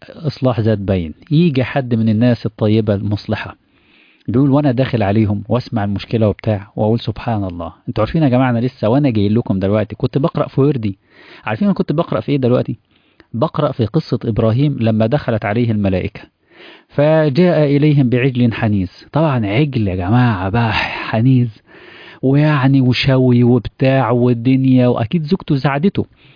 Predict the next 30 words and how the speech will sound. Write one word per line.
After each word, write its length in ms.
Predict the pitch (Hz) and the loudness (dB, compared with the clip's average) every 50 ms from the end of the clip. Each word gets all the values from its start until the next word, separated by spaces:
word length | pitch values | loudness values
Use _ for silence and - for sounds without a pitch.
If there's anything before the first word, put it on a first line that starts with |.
| _ - - | _ -6 -4
وفي 160 | - 123 156 | -2 0 2
الاخر 280 | 143 147 160 156 - - | 2 2 2 0 -2 -6
خالص 400 | 127 - 151 147 151 139 - - | -4 -2 0 0 0 0 0 0
قال 140 | 131 127 131 | 2 2 4
لهم 200 | 139 135 131 127 | 4 4 4 4
له: 280 | 123 123 120 120 120 | 4 4 4 4 2
"احنا 200 | 113 - - 123 | 2 0 0 0
ما 100 | 110 110 | 0 0
بناكلش". 680 | 107 107 104 104 - 113 95 - - - - - - _ _ _ _ _ _ _ _ - - - - - | 0 0 0 0 0 -2 -2 -4 -6 -12 -14 -14 -16 _ _ _ _ _ _ _ _ -20 -20 -20 -12 -4
لا 200 | - 160 165 170 | -2 0 0 0
بقى 240 | 165 160 180 175 165 | 2 2 2 2 2
زوجته 320 | 147 147 165 165 - - 160 | 2 0 0 0 0 0 2
قالت 260 | 156 160 165 165 - 165 | 2 2 2 2 2 2
له: 100 | 151 147 | 2 2
"كنت 240 | 170 160 - - | 0 0 0 0
المفترض 460 | 165 156 151 139 - - 165 160 156 147 - - | 0 2 0 0 0 0 2 2 2 0 0 0
تسأل، 460 | 156 156 139 - - - 156 151 147 | 0 0 0 -2 -2 0 2 2 4
وانت 320 | 147 151 156 160 147 - 156 | 4 4 2 2 0 -2 0
برضه 400 | 143 151 156 156 147 143 151 147 | 2 2 2 0 2 2 2 4
يا 100 | 147 147 | 4 2
ابراهيم 560 | 139 143 143 143 147 151 151 156 156 151 143 | 2 2 2 2 2 2 2 2 2 2 2
بهدلتني 720 | 143 143 143 139 147 143 131 - - 151 151 151 151 147 | 0 0 0 0 0 -2 -2 0 2 2 4 4 4 4
والدنيا". 480 | 143 139 127 127 147 151 151 151 147 | 4 2 2 0 0 2 2 2 0
تلاقي 300 | 139 - - 190 196 226 | 0 0 0 0 2 2
الموضوع 420 | 247 220 214 196 185 214 285 254 294 | 4 4 4 4 4 2 2 2 2
اصلًا 200 | 285 - 240 208 | 0 0 0 0
ما 60 | 180 | 0
حصلش 280 | - 196 233 269 233 - | 0 0 0 0 0 0
فيه 80 | 220 247 | 0 0
تعليق. 400 | 247 220 190 190 202 220 175 | 0 0 0 0 0 0 -2